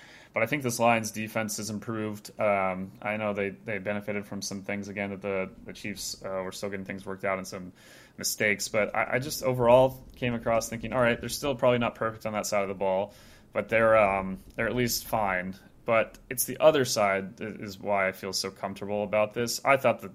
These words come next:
Seahawks defensive line looked awful, they could not generate any pressure against the Rams offensive line. That might be better. Um, obviously, I, all last season, if you listen to us, I was very frustrated with all the injuries the Rams had, uh, to have a little more stability.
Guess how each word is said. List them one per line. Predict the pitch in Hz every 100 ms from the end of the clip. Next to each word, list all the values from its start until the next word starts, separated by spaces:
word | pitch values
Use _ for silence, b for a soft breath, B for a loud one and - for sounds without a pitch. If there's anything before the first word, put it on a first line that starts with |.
| -
Seahawks | - 127 107 98 -
defensive | 107 104 101 95
line | 98 95
looked | 90 - -
awful, | 110 107 - 90 90 b b b b -
they |
could | 123 117
not | 113
generate | 113 107 101
any | 107 104
pressure | 107 104 104
against | 104
the | 104
Rams | 117 117
offensive | 113 120 117
line. | 120 139
That | -
might | 120 139 151
be | 139
better. | 120 123 131 - -
Um, | 113 113
obviously, | 107 107 - 117 - - -
I, | 107 - - - _ _ - -
all | 104 110 104
last | 120 120
season, | 143 131 110
if | 104
you | 107
listen | 107 107
to | 104 95
us, | 95 98 -
I | 95
was | 92 -
very | - 113 113
frustrated | 139 127 113
with | 107 107
all | 110
the | 131
injuries | 120 113 104 101 B B B B _
the | 98
Rams | 107 117 117
had, | - 110 113 98
uh, | - 101
to | 95 104
have | 113 113 -
a | 104
little | 117 117
more | 113
stability. | - 113 113 110 110 110